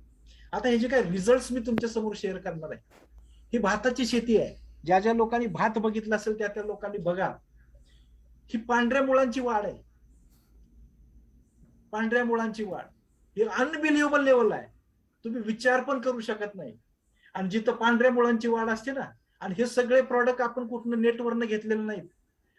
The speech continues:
तर आपल्या ह्या प्रॉडक्टने आलेले रिझल्ट आहेत. हा भात आहे, ह्याच्यामध्ये टोटल अजिबात कुठेही केमिकल नाही. मला वाटतं तुषार सरांना ह्याच्यात जास्त माहिती असेल.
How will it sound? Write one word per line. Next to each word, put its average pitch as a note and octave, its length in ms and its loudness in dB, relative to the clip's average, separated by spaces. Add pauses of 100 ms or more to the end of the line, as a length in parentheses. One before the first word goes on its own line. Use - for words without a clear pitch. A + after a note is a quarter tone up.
(120)
तर G3+ 60 -8
आपल्या G#3+ 320 -2
ह्या G3+ 120 2
प्रॉडक्टने A3 560 -4
आलेले G#3 240 0
रिझल्ट F3 420 -8
आहेत. C3 100 -8 (1120)
हा D#3 180 -2 (100)
भात F3 340 -2
आहे, C#3+ 100 2 (680)
ह्याच्यामध्ये G#3+ 420 -2
टोटल A3+ 400 0
अजिबात G#3 400 -2 (100)
कुठेही G#3 280 0
केमिकल F#3 400 -6
नाही. D3+ 140 -6
मला F3 160 -4
वाटतं G3 260 -6
तुषार F#3+ 220 -6
सरांना F#3+ 280 -4
ह्याच्यात F3 200 -4
जास्त F3 260 -4
माहिती D3+ 260 -6
असेल. A2+ 240 -10